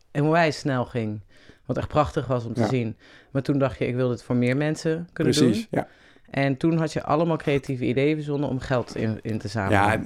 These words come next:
Speaker 2: die had ik eigenlijk al v-, daarvoor verzonnen voor mezelf. Maar toen
Speaker 1: Maar
Speaker 2: ik
Speaker 1: dat
Speaker 2: dat
Speaker 1: had je
Speaker 2: geld
Speaker 1: niet
Speaker 2: had,
Speaker 1: nodig.
Speaker 2: toen had ik het niet nodig. En dacht, "Nou, dan kan ik net zo goed nog een beetje,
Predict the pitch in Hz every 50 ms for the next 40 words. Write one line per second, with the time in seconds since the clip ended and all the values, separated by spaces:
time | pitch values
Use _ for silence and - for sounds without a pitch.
0 | - 147 131 127 127 139 156 147 131 131 127 135 131 123 123 117 107 - - -
1 | - 123 123 117 104 - 143 143 139 117 120 113 123 120 120 113 - 120 110 107
2 | 98 104 110 113 135 165 202 - - - 208 143 120 - - - 127 117 123 135
3 | 135 131 131 131 127 131 131 135 127 120 110 113 110 - - - - - - 113
4 | 123 131 117 123 123 123 120 127 131 131 117 101 104 113 110 104 107 110 110 107
5 | - - 120 113 113 143 135 123 120 - - - 131 120 117 - 110 110 113 117
6 | 110 - - 117 110 107 104